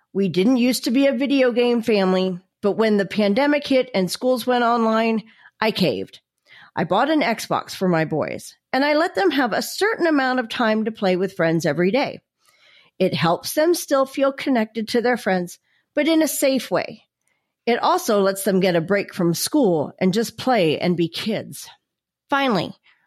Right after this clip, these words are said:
remember that it's okay for them to be bored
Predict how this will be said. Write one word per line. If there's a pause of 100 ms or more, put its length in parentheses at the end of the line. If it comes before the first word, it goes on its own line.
(160)
remember
that
it's
okay
for
them
to
be
bored